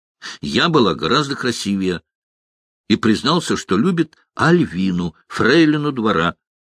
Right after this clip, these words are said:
и хочет быть ее рыцарем. Видишь, он меня не хочет,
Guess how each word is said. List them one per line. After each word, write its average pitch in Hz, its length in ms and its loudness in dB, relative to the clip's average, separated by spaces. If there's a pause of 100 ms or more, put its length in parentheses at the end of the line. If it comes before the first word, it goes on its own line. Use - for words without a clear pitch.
(180)
и 92 100 0
хочет 165 400 2
быть 90 240 -6
ее 107 260 0
рыцарем. 80 560 -8 (680)
Видишь, 233 380 0 (520)
он 226 300 4
меня 208 340 4
не 214 140 4
хочет, 135 680 0